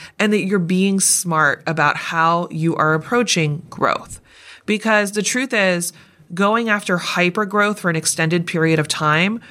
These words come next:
where you're focusing on doubling or tripling or ten X-ing your business, it usually isn't very sustainable, especially for many of the entrepreneurs I work with, because let's face it, none of us that I know <laughs> have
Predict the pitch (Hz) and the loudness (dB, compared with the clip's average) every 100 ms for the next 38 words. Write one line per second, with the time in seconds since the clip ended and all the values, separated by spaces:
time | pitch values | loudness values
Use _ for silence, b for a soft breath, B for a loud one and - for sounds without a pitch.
0 | B - 170 165 175 170 180 175 160 139 | B -2 0 2 0 0 0 0 0 -2
1 | 143 165 165 156 147 139 175 165 160 160 | 0 0 2 0 -2 -2 -2 0 0 2
2 | 143 135 131 B B B B - 220 202 | 2 2 0 B B B B -4 -2 0
3 | 180 180 202 175 151 147 143 175 190 190 | 0 0 0 2 0 -2 -2 0 2 0
4 | - B B B 220 - 247 269 330 320 | -4 B B B 0 0 0 2 2 0
5 | - 202 196 202 - - 165 156 156 151 | 0 2 2 0 -4 -4 0 2 2 0
6 | - - 147 - 156 160 147 - - 156 | -2 -2 0 0 0 2 0 -2 -2 -2
7 | - 190 196 247 247 262 262 - 180 175 | -2 0 2 2 0 -2 -6 -2 0 2
8 | 165 156 B B B - 170 190 220 233 | 2 0 B B B -4 0 2 2 0
9 | 202 185 175 175 180 165 165 151 143 143 | 2 0 0 -2 0 2 2 0 -2 0
10 | 214 247 311 B B B 277 269 262 262 | 0 0 -2 B B B -6 0 0 0
11 | 240 262 247 190 147 170 196 226 233 226 | 0 0 0 2 0 0 0 0 2 0
12 | 226 - B B - 165 - 208 220 165 | 0 -4 B B -10 -4 0 0 2 2
13 | 143 180 240 - 208 - 214 - 214 190 | 2 2 -2 -2 0 0 -2 0 0 2
14 | 180 | 0